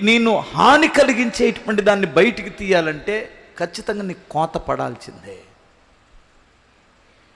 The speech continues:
అది శరీరానికి సంబంధించినటువంటి డాక్టరే ఆ పని చేస్తే, వాక్యపు ఖడ్గం,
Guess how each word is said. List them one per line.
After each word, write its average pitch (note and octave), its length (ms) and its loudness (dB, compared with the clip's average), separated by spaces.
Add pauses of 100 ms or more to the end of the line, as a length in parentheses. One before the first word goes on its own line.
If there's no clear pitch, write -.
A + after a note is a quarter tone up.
(100)
అది C4 240 -2
శరీరానికి D4 640 4
సంబంధించినటువంటి B3+ 880 -2
డాక్టరే G#3 840 4
ఆ E3+ 60 8
పని D#3 340 0
చేస్తే, A#2 440 -8 (1080)
వాక్యపు B3 680 2 (100)
ఖడ్గం, G#3 600 2